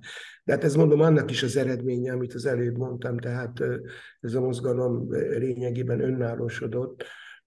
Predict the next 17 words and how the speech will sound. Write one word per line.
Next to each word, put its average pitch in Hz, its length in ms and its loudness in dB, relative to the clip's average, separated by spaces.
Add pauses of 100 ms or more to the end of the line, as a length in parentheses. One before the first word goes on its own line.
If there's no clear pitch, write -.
(120)
<clears throat> 156 600 6
és - 320 0 (280)
itt - 260 -4
ő 151 140 4
elkezdődött 131 640 -2
az 131 160 -2
ő 135 120 -2
politikai 127 880 -2 (380)
pályafutása, 131 1080 -4 (420)
aminek 139 420 0
a 151 80 2
fő 151 240 0
kérdése 123 580 -4
az 127 160 -4
volt, 131 280 -2
hogy, 120 320 -4
ö, 123 220 2